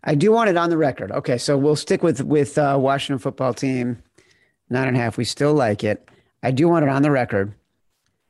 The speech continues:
I still like the Lions. That number's down to plus eight.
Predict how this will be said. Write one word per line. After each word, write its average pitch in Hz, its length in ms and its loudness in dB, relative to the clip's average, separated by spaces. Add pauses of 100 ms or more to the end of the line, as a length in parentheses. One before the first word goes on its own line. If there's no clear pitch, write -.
(120)
I 135 200 -2
still 156 240 0
like 147 180 4
the 139 80 -4
Lions. 131 540 -2
That 131 200 0
number's 131 280 -4
down 123 240 -2
to 110 60 -6
plus 123 300 -4
eight. 107 340 0